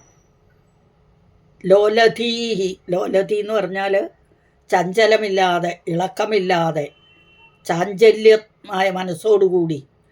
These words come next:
എന്നൊക്കെ പറഞ്ഞാൽ താല്പര്യത്തോടു കൂടിയിരിക്കുന്ന ഗുരുവായൂരപ്പ, ഭക്തന്മാരുടെ പരിപാലനത്തിൽ താല്പര്യത്തോടു കൂടിയുള്ള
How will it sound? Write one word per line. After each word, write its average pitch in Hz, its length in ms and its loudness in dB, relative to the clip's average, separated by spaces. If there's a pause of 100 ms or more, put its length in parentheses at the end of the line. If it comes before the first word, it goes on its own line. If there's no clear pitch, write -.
(260)
എന്നൊക്കെ 196 340 -8
പറഞ്ഞാൽ 190 580 0 (480)
താല്പര്യത്തോടു 233 1040 4
കൂടിയിരിക്കുന്ന 185 880 0
ഗുരുവായൂരപ്പ, 165 680 -4 (1000)
ഭക്തന്മാരുടെ 208 1120 0 (360)
പരിപാലനത്തിൽ 202 1000 2
താല്പര്യത്തോടു 226 760 2
കൂടിയുള്ള 170 680 0